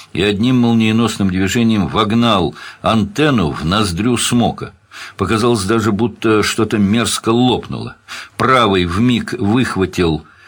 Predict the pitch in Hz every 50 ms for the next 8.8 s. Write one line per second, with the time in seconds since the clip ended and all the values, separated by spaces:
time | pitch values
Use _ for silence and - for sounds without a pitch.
0 | - - - 101 90 85 95 - - 107 98 90 87 - 87 80 80 95 - -
1 | 117 113 127 135 101 82 78 - 117 117 107 - - 82 76 - - 131 123 104
2 | 92 80 - - 87 87 101 98 101 95 101 104 117 131 131 113 - - 98 -
3 | - - 113 101 92 113 107 - - 98 87 - - - 98 98 101 143 160 -
4 | - - - - - - 78 80 110 147 135 - - 127 123 104 110 135 139 104
5 | - 117 110 107 - - 117 117 127 131 123 113 - 101 82 - - - - -
6 | - 92 90 120 120 113 - - 113 104 113 123 110 - - 95 87 82 80 -
7 | - 160 165 170 160 135 73 - - - - - - - 90 120 - - 131 123
8 | 107 87 82 78 90 104 104 104 107 127 151 143 - - -